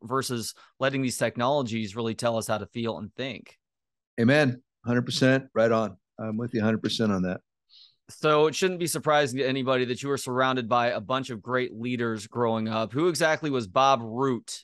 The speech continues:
Speaker 1: and what, uh, impact did he have in your leadership style?
Speaker 2: See, I was actually a football player first, and, uh, from Northeastern Pennsylvania. And I, I, listen, I had some tough coaches here now. I'm in, I'm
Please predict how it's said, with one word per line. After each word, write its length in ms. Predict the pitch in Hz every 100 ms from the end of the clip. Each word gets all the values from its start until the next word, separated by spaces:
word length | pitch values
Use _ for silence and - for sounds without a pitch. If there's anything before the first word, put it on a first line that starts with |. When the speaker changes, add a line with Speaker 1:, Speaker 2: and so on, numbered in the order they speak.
| -
Speaker 1:
and 200 | 117 120
what, 180 | 135 - -
uh, 220 | 131 123 123
impact 340 | 135 131 135 131
did 80 |
he 120 | 127 127
have 180 | 123
in 120 | 113 113
your 140 | 131
leadership 480 | 123 110 107 110 -
style? 500 | - 101 50 - - _
Speaker 2:
See, 440 | - - - 107
I 140 | 107 120
was 180 | 110
actually 300 | 104 98 -
a 40 | 92
football 340 | - - 92 92
player 380 | - 95 101 101 -
first, 360 | 95 98 -
and, 200 | 95 98
uh, 200 | 101 101 -
from 160 | - 92 _
Northeastern 540 | 107 95 107 92 - 92
Pennsylvania. 640 | 104 95 101 95 98 110 117 - - - - - _
And 140 | -
I, 300 | 196 147 101
I, 20 | 117
listen, 340 | 113 107 95
I 120 | 113
had 160 | 120 98
some 160 | 87 -
tough 220 | 92 -
coaches 420 | 113 131 127 98
here 140 | 92 85
now. 300 | 85 92 - _
I'm 180 | 104 110
in, 220 | 104 107 110
I'm 240 | 107